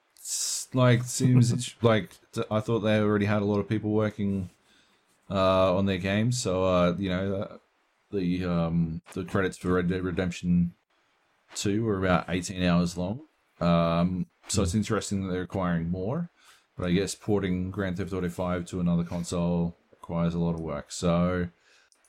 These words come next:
Speaker 1: I guess it makes sense.
Speaker 2: Yeah.
Speaker 1: Do it to it.
Speaker 2: <sighs> And, uh, next up, it has been a while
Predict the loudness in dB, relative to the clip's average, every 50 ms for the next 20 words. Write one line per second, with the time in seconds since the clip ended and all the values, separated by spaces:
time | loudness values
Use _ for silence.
0 | _ _ _ -20 -18 -14 -14 -14 -12 -12 -12 -12 -10 -6 -4 -4 -4 -4 -6 -12
1 | -18 _ _ _ _ _ _ _ _ _ _ _ _ _ _ _ _ _ _ 0
2 | 2 4 4 2 2 -2 -4 -4 -4 -4 -4 -6 -10 _ _ _ _ -10 -10 -10
3 | -10 -12 _ _ _ _ _ _ _ _ _ _ _ _ -20 _ -20 -20 -20 -20
4 | -20 -20 _ -8 -6 -4 -4 -4 -6 -8 -8 -2 2 6 10 12 12 12 12 12
5 | 10 10 10 10 10 8 8 8 6 6 6 6 4 2 0 2 4 4 4 4
6 | 4 4 4 4 4 2 2 0 0 2 4 4 6 6 6 4 2 0 -4 -8